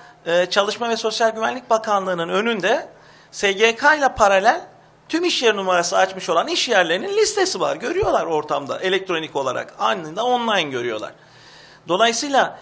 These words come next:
iş güvenliği uzmanı, iş yeri hekimi, diğer sağlık personeli çalıştırma zorunluluğu olan iş yerlerinden eğer ki Çalışma Bakanlığı'na bir sözleşme gönderilmemişse ben bunlarla anlaştım diye,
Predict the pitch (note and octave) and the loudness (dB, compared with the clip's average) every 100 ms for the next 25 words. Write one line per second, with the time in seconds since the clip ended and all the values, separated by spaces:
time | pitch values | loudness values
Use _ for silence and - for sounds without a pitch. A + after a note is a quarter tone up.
0 | - - B3 - - - B3 A#3+ A#3+ A#3 | -18 -10 -6 -4 -6 -2 0 0 -2 -6
1 | A3+ A#3 G3 G3 A3+ A3 G#3+ A3 A3 E3 | -6 -6 -6 -4 -4 -4 -4 -8 -10 -6
2 | F3+ F#3 - F#3 A3+ - A3+ A3 G#3+ F#3 | -4 -2 -2 -2 -2 -4 -4 -2 -6 -8
3 | D#3+ - E3 F3 G3 A3 D#4 E4 C#4+ A3+ | -6 -4 -2 -4 -2 0 0 0 -2 -4
4 | F#3+ E3+ D#3+ D#3 D#3 G3+ - F3 D3+ D3+ | -2 0 2 2 2 -2 2 4 4 2
5 | D3 D#3 D#3 C#3 - - - - - - | 0 2 2 0 -6 -20 -20 -20 -20 -14
6 | - F#3 A#3 D4+ D4 C4+ G#3 - - F#3 | -2 2 4 4 0 0 0 0 0 2
7 | G#3 C#4 D4+ C4+ C4 A#3 A3+ A3 G3+ F#3 | 2 0 4 4 4 2 2 2 2 0
8 | A#3 A3 - G3+ F#3+ A3+ A3+ C#4 A3+ G#3+ | -2 -2 4 4 6 4 4 0 2 2
9 | G#3 B3 A#4 G#4 C4+ G3 F#3 F3 F3 F3 | 4 4 4 0 -4 -2 -2 0 0 -2
10 | E3+ E3+ D#3+ E3 E3 E3+ E3 - E3 G3+ | 0 2 4 2 0 0 -2 -6 -6 -2
11 | E4+ | -2